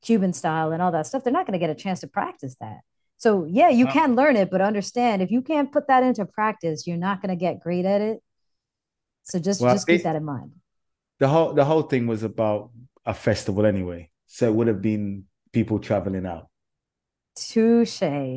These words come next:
Speaker 1: All right.
Speaker 2: <laughs>
Speaker 1: All right. All right. Leon's got a point here. He wins.
Speaker 2: Yeah.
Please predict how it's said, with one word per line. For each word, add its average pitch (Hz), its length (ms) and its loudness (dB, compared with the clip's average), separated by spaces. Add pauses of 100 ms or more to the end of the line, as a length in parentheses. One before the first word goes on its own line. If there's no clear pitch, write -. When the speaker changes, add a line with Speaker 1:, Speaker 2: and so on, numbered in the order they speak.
(200)
Speaker 1:
All 180 220 0
right. 147 440 -2 (160)
Speaker 2:
<laughs> 180 260 2
Speaker 1:
All 208 240 6
right. 208 400 6
All 214 240 4
right. 170 360 2
Leon's 208 320 2
got 190 140 2
a 175 40 0
point 160 380 -10
here. 151 320 -6
He 175 80 -4
wins. 143 440 -8 (140)
Speaker 2:
Yeah. 147 380 8